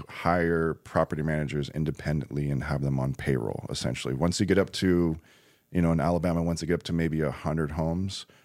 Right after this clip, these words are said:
you're paying enough in property management fees to actually go hire someone full-time, maybe even two people full-time. And then,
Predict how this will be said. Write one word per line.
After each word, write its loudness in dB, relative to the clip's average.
you're 0
paying 6
enough 2
in -2
property 2
management -2
fees -2
to -2
actually -4
go -2
hire -2
someone -2
full-time, -2
maybe 4
even 2
two 4
people 0
full-time. -4
And 4
then, 4